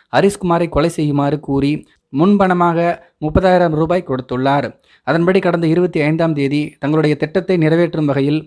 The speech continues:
சினேகா தன்னுடைய தோழியின் சகோதரரிடம் பணம் வாங்கி வரும்படி கிருஷ்ணாபுரத்திற்கு ஹரிஸ்குமாரை அனுப்பி வைத்தார். அதன்படி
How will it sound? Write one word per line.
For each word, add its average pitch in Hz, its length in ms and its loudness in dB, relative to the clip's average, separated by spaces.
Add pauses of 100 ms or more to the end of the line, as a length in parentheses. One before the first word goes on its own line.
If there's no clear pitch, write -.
(280)
சினேகா 185 340 4 (120)
தன்னுடைய 165 260 0 (140)
தோழியின் 196 440 2
சகோதரரிடம் 170 640 0 (320)
பணம் 190 280 4
வாங்கி 185 260 2
வரும்படி 156 380 0 (340)
கிருஷ்ணாபுரத்திற்கு 170 800 -2 (180)
ஹரிஸ்குமாரை 147 580 0 (180)
அனுப்பி 131 280 0
வைத்தார். 131 400 2 (460)
அதன்படி 175 300 4